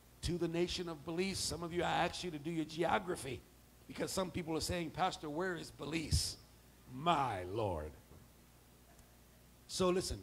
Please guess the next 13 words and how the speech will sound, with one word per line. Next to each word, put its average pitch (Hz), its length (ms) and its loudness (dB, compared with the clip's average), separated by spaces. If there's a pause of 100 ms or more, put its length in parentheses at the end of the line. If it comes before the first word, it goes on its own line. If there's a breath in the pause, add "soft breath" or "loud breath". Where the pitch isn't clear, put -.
get 135 200 -6
your 247 100 0
map 226 320 2
out. 151 320 -2
Come 240 140 -2
on. 277 160 -6 (600)
Do 170 120 2
a - 20 2
little 196 180 -2
bit 208 140 -2
of 165 60 -2
homework 202 500 -2
and 135 160 -6